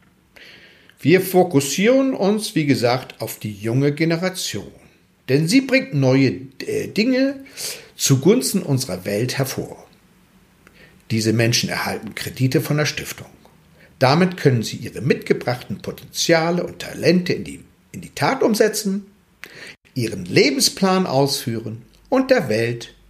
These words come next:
etwas Gutes bringen. Und diese, äh, jungen Menschen werden von uns auf ihren, bei ihren ganzen Vorhaben ständig begleitet. Nach dem ersten Schritt,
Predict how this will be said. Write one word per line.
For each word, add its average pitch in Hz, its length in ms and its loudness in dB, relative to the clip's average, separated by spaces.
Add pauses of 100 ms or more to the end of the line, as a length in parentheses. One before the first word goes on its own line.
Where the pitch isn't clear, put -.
etwas 214 340 0
Gutes 101 540 -10 (340)
bringen. 104 380 -6 (1500)
Und 170 140 2
diese, 165 160 4
äh, 147 580 0
jungen 127 300 4
Menschen 123 400 0
werden 107 400 0 (1400)
von 139 220 0
uns 120 480 0 (220)
auf - 500 -4
ihren, 104 560 0
bei 98 80 -8
ihren 101 240 -6
ganzen 104 260 -6
Vorhaben 92 600 -4 (760)
ständig 90 400 -2
begleitet. - 560 -8 (2000)
Nach 127 140 2
dem 135 200 0
ersten 135 480 4
Schritt, - 440 0